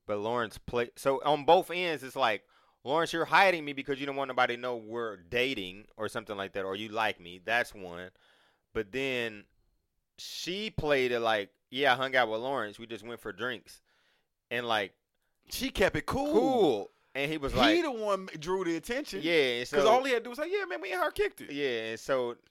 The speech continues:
Speaker 1: and when he said that, and he looked at her, and it was, "Are you guys a thing?" And he, and she was like, "Or no," she said, "Yeah, we just, that we did that." And he was like, "Yeah, that's what I said too."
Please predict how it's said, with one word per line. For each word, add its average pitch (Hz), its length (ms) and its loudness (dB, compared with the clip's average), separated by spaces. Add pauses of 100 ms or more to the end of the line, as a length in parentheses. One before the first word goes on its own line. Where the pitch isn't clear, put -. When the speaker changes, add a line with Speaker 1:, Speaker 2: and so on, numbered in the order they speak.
(360)
Speaker 1:
and 117 260 -4
when 127 140 -6
he 165 140 -10
said 139 320 0
that, 151 300 2 (420)
and 120 120 -6
he 139 120 -10
looked 156 280 -6
at 120 200 -2
her, 120 140 -6
and 113 100 -10
it 123 40 -8
was, 110 120 -10
"Are 110 100 0
you 139 100 -12
guys 135 220 -2
a 123 60 -10
thing?" 139 360 -12
And 113 80 -14
he, 120 120 -12 (120)
and 110 120 -16
she 120 100 -20
was 107 160 -20
like, 87 220 -12 (180)
"Or 123 160 0
no," 120 200 -4
she 131 160 -16
said, 127 160 -14
"Yeah, 147 120 -8
we 139 140 -14
just, 143 240 -16 (140)
that 131 120 -10
we 131 80 -14
did 120 180 -12
that." 123 100 -6
And 123 80 -12
he 120 40 -18
was 107 80 -20
like, 95 140 -12
"Yeah, 110 180 -6
that's 113 220 -4
what 120 80 -8
I 127 60 -6
said 135 280 -12
too." 135 220 -18